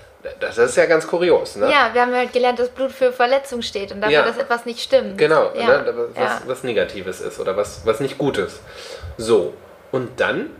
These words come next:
Speaker 1: habe ich festgestellt, zum einen, es gibt so ein Pil-, also so einen Schwamm, den kann
Speaker 2: Ja.
Speaker 1: man sich, den kann man sich einführen und den kann man einführen
Speaker 2: Ich würd
Speaker 1: in die
Speaker 2: eher
Speaker 1: Vagina.
Speaker 2: zu Soft-Tampons, äh, oder auf Sof-, Soft-Tampons plädieren, so einen
Speaker 1: Okay.
Speaker 2: Naturschwamm, den ja auch viele nutzen, ist manchmal ein bisschen ein Problem mit der
Speaker 1: Okay.
Speaker 2: Sterilität, aber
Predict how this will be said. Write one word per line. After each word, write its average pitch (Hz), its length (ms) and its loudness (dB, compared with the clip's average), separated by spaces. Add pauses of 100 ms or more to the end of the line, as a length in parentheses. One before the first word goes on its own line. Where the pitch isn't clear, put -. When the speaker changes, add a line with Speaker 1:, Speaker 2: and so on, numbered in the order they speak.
(160)
Speaker 1:
habe 143 180 2
ich 139 80 -2
festgestellt, 135 580 2
zum 131 140 -4
einen, 117 280 0
es - 140 -4
gibt - 160 -4
so 110 80 -8
ein 101 80 -8
Pil-, 110 260 -2
also 92 200 0
so 95 80 -6
einen 92 100 -6
Schwamm, - 380 -6 (240)
den 127 100 -2
kann 143 120 4
Speaker 2:
Ja. 135 80 8
Speaker 1:
man 135 100 4
sich, 139 240 -6 (100)
den 123 140 -4
kann 131 160 0
man 127 100 2
sich - 180 -12
einführen 165 540 0 (160)
und 110 80 -8
den 110 100 0
kann 123 120 0
man 117 100 -2
einführen 165 420 0 (100)
Speaker 2:
Ich 226 180 -6
würd 269 140 6
Speaker 1:
in - 80 -2
die 247 40 8
Speaker 2:
eher 262 160 6
Speaker 1:
Vagina. 160 260 4
Speaker 2:
zu 233 80 0
Soft-Tampons, 220 1120 -2
äh, 208 460 -2
oder 208 240 2
auf 208 80 -6
Sof-, 208 360 -4
Soft-Tampons 214 840 -4
plädieren, 220 540 -4
so 214 80 -6
einen 208 120 2
Speaker 1:
Okay. 233 100 4
Speaker 2:
Naturschwamm, 262 680 4 (180)
den 220 180 0
ja 220 140 2
auch 220 60 -2
viele 226 200 -4
nutzen, 226 380 -8 (420)
ist - 280 -10
manchmal 240 260 0
ein 233 60 -4
bisschen 226 160 -10
ein 208 40 -16
Problem 208 320 -6
mit 190 120 -6
der 202 80 -4
Speaker 1:
Okay. - 160 0
Speaker 2:
Sterilität, 196 480 -6
aber 214 180 -2